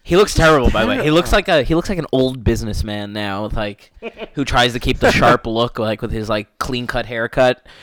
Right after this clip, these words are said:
Speaker 1: But, like, it's like he's kinda got the receding hairline, like, right
Speaker 2: He
Speaker 1: here.
Speaker 2: Yeah, he doesn't know when to give up.
Speaker 1: Yeah, he
Speaker 2: Like,
Speaker 1: doesn't know when to give up. Like,
Speaker 2: Yeah.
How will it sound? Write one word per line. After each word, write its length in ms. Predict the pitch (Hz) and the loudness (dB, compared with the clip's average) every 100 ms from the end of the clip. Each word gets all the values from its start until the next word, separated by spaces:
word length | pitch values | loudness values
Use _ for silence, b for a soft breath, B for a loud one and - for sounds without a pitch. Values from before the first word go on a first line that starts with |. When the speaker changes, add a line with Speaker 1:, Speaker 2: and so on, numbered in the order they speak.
| B - | B -2
Speaker 1:
But, 100 | 107 | 0
like, 180 | 110 | 0
it's 160 | 120 113 | -2 -2
like 180 | 117 110 | -2 -2
he's 220 | 131 117 | -10 -14
kinda 240 | - 120 | -10 -10
got 140 | 110 107 | -8 -10
the 100 | 107 | -10
receding 380 | 107 - 110 104 | -12 -14 -14 -12
hairline, 500 | 113 110 113 110 110 | -10 -10 -8 -10 -12
like, 160 | 104 | -14
right 540 | 110 110 113 113 113 107 | -12 -10 -8 -8 -10 -12
Speaker 2:
He 240 | 123 117 | -10 -6
Speaker 1:
here. 380 | 147 117 92 85 | -2 0 -2 -4
Speaker 2:
Yeah, 60 | 92 | -2
he 80 | |
doesn't 180 | 107 107 | -4 -2
know 80 | 101 | -2
when 120 | 95 | -2
to 80 | 92 | -4
give 240 | 90 92 90 | -2 -2 0
up. 200 | 101 104 | 0 2
Speaker 1:
Yeah, 180 | 120 | 2
he 40 | 110 | 2
Speaker 2:
Like, 60 | 117 | 2
Speaker 1:
doesn't 200 | 135 143 | 0 0
know 80 | 135 | -2
when 80 | |
to 80 | 117 | -4
give 180 | 113 110 | -8 -8
up. 260 | 110 113 - | -8 -10 -12
Like, 180 | 113 131 | -8 -8
Speaker 2:
Yeah. 160 | 117 | -8